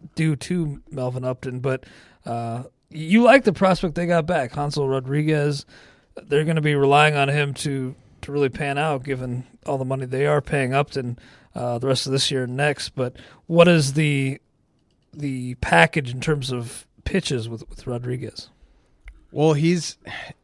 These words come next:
Speaker 2: you know, I, I like him in the sense that they got, like, you know, the, the Padres basically ate that salary to get him back,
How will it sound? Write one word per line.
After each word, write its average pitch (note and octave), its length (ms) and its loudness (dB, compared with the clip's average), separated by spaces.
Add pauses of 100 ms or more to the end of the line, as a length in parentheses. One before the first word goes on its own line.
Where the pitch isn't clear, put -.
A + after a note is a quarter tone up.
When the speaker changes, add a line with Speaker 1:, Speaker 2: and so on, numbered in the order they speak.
(360)
Speaker 2:
you C#3+ 100 0
know, C#3+ 80 4
I, C#3 120 4
I C3+ 240 0
like D3+ 320 4
him F3+ 100 2
in D#3 120 2
the C#3 80 -2
sense C3+ 260 -4
that B2+ 100 -10
they A#2 140 -4
got, G2+ 480 -6 (800)
like, G2 200 -8 (460)
you B2 80 -6
know, F2 140 -8
the, G2 160 -6
the G2 260 -6 (540)
Padres C3+ 340 2
basically A2+ 400 -4
ate G#2+ 240 -8
that G2 240 -8
salary F#2+ 800 -6
to - 100 -12
get G2 320 -8
him F2+ 320 -12
back, G2 500 -8